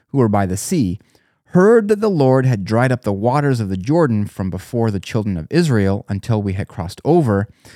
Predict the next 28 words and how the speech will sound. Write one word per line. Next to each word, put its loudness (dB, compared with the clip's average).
that -4
their 0
hearts -4
melted, -2
and -2
there 0
was 0
no 2
spirit -2
in 0
them 0
any 2
longer 2
because -2
of -4
the 0
children -8
of -8
Israel." -2
So -2
yeah, 2
the 4
Amorites 2
and -2
the -4
Canaanites 0
were 0
not -2